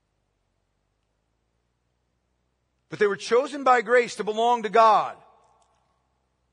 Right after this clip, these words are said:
God chose Abraham and not his brother Nahor. He chose Isaac and not Ishmael.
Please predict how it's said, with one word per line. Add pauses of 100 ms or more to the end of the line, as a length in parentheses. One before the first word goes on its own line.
(2000)
God
chose
Abraham
and
not
his
brother
Nahor. (1800)
He
chose
Isaac
and
not
Ishmael.